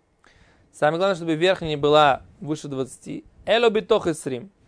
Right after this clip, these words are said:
А нижняя, а, а только внутри двадцати. Ватахтойна, а нижняя смухала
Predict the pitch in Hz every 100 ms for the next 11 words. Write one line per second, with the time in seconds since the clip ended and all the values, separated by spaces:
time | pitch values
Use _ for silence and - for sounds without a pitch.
0 | _ _ _ _ _ _ _ 156 147 147
1 | 151 196 330 269 220 202 202 202 - _
2 | _ _ _ _ - 175 180 - - -
3 | 170 220 226 190 185 190 196 147 135 -
4 | - _ 139 143 143 143 147 - 247 285
5 | 214 160 233 247 202 180 160 - 170 165
6 | - 143 131 160 262